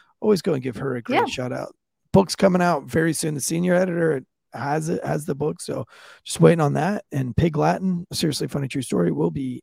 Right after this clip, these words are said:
Speaker 1: out. Tetzlov, Act Man Carey. Still don't know what that means. Appreciate you. Um, Reginald Rutherford, Teresa K, all you guys, man. Thank you guys so much for joining us tonight on another wonderful night shift.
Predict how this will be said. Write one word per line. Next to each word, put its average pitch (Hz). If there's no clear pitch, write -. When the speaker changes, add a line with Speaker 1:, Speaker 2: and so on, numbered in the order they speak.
Speaker 1:
out. 190
Tetzlov, 165
Act 170
Man 175
Carey. 175
Still -
don't 123
know 131
what 127
that -
means. 147
Appreciate 143
you. 131
Um, 117
Reginald 135
Rutherford, 123
Teresa -
K, 123
all 147
you 127
guys, 120
man. 123
Thank 139
you 165
guys 143
so 143
much 131
for 127
joining 120
us 113
tonight 123
on 120
another 120
wonderful 170
night 117
shift. -